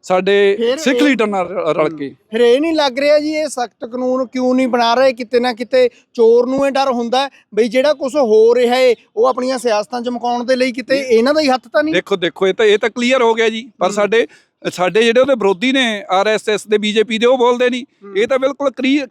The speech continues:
Speaker 1: ਕਲੀਅਰ ਹੋਇਆ ਜਦੋਂ ਅਠਾਰਾਂ ਚ, ਅਮ, ਮੁੱਖ ਮੰਤਰੀ ਨੇ, ਅ, ਕਾਂਗਰਸ ਨੇ ਇੱਕ ਪਾਸ ਕਰਕੇ ਬਹੁਤ ਸੰਮਤੀ ਨਾਲ ਵੀਹ ਸਾਲ ਦੀ ਕੈਦ ਦਾ ਕੇਂਦਰ ਨੂੰ ਭੇਜਿਆ ਵੀ ਸਾਰੇ ਗ੍ਰੰਥਾਂ ਲਈ।
Speaker 2: ਹੂੰ।
Speaker 1: ਪਹਿਲਾਂ ਇਹਨਾਂ ਨੇ ਇਤਰਾਜ਼ ਲਾਤਾ ਸੀ ਕੇਂਦਰ ਨੇ ਵੀ ਇਹ ਇਕੱਲੇ ਗੁਰੂ ਗ੍ਰੰਥ ਸਾਹਿਬ ਸੈਕੂਲਰ ਦੇਸ਼ ਹੈ।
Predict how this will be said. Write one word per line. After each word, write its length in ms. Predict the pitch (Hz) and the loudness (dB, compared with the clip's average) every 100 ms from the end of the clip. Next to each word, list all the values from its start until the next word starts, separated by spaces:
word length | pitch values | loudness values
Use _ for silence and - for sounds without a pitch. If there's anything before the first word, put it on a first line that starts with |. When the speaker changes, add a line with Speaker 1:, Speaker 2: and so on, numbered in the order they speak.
| - | -6
Speaker 1:
ਕਲੀਅਰ 280 | 247 285 | -2 2
ਹੋਇਆ 280 | 262 233 247 | 2 2 0
ਜਦੋਂ 220 | 226 226 | 0 -2
ਅਠਾਰਾਂ 440 | 247 185 202 233 240 | -2 -2 0 0 -2
ਚ, 100 | 240 | -2
ਅਮ, 800 | 240 190 - _ 190 202 202 202 | -4 -4 -8 _ -18 -8 -4 -4
ਮੁੱਖ 220 | 202 - | -6 -6
ਮੰਤਰੀ 380 | 214 214 - 208 | -6 -2 0 2
ਨੇ, 160 | 226 | 2
ਅ, 260 | 226 202 196 | -4 -2 -4
ਕਾਂਗਰਸ 500 | - 202 208 220 208 | -2 -2 0 0 0
ਨੇ 280 | 220 220 214 | -2 -4 -4
ਇੱਕ 360 | 190 - 214 214 - | -6 0 0 0 0
ਪਾਸ 280 | 190 196 - | 0 0 0
ਕਰਕੇ 360 | 214 185 214 | -4 -4 -4
ਬਹੁਤ 220 | 180 208 | 0 0
ਸੰਮਤੀ 320 | 220 214 196 208 | 0 -4 -4 -8
ਨਾਲ 120 | 208 | -8
ਵੀਹ 140 | 185 233 | -8 -4
ਸਾਲ 260 | 208 196 | 0 0
ਦੀ 80 | 202 | -2
ਕੈਦ 300 | - 190 190 | -2 0 0
ਦਾ 140 | 196 | 0
ਕੇਂਦਰ 400 | 202 - 196 196 | -4 -2 -2 -2
ਨੂੰ 100 | 202 | -4
ਭੇਜਿਆ 280 | 202 240 190 | -2 0 2
ਵੀ 80 | 208 | 0
ਸਾਰੇ 260 | - 190 240 | 0 0 0
ਗ੍ਰੰਥਾਂ 400 | 220 196 - 185 | 0 -4 -6 -6
ਲਈ। 120 | 160 | -6
Speaker 2:
ਹੂੰ। 480 | - _ 185 180 160 | -8 _ -20 -14 -2
Speaker 1:
ਪਹਿਲਾਂ 200 | 196 233 | 0 0
ਇਹਨਾਂ 180 | 247 254 | 0 0
ਨੇ 60 | |
ਇਤਰਾਜ਼ 340 | 233 226 220 214 | 0 0 0 2
ਲਾਤਾ 240 | 214 220 | 0 0
ਸੀ 80 | 214 | -2
ਕੇਂਦਰ 320 | 214 208 208 | -2 -2 -4
ਨੇ 140 | 214 | -4
ਵੀ 120 | 214 220 | -4 0
ਇਹ 100 | 214 | 0
ਇਕੱਲੇ 360 | 208 180 185 | 0 -4 -2
ਗੁਰੂ 160 | 180 185 | -2 -4
ਗ੍ਰੰਥ 220 | 185 180 | -4 -4
ਸਾਹਿਬ 140 | 175 | -4
ਸੈਕੂਲਰ 380 | 190 165 - 175 | -4 -6 -4 -8
ਦੇਸ਼ 260 | 160 165 | -6 -8
ਹੈ। 100 | 151 | -6